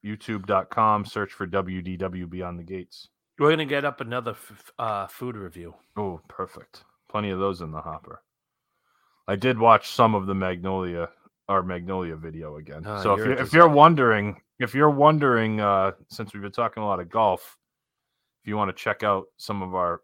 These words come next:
Speaker 1: our golf videos, we have some mini golf videos up there. We have our Magnolia, our Palm, and our Lake Buena Vista videos up there. And hopefully, uh, we'll have more Magnolia videos to come.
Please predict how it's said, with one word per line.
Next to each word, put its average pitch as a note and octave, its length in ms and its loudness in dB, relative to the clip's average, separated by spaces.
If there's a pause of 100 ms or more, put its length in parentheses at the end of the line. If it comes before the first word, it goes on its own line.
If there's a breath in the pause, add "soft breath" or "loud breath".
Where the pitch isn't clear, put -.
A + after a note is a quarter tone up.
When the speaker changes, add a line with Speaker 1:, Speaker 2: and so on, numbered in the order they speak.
Speaker 1:
our F#2 80 -6
golf F#2+ 340 -2
videos, E2 380 -12
we F2+ 80 -14
have F#2+ 240 -4 (1200)
some F#2+ 260 -4
mini C3+ 200 0
golf C3 360 2
videos C#3+ 400 0
up C3+ 180 -2
there. C#3+ 460 -2
We G2+ 180 -8
have F#2+ 380 -2
our F2+ 260 -6
Magnolia, G#2+ 640 -4
our G#2+ 160 0
Palm, A2 380 -4
and G#2 100 -4
our F#2+ 80 -4
Lake G2 240 -8
Buena G2 160 -8
Vista G2 320 -14
videos G#2+ 420 -8
up G#2+ 200 -6
there. G#2+ 240 -6 (560)
And G#2 100 -2
hopefully, B2 580 2
uh, G2+ 300 6 (1300)
we'll G#2 140 -2
have A2 260 4
more D3 320 0 (140)
Magnolia G2 520 -2
videos F#2 400 -8
to - 80 -12
come. A2+ 340 -4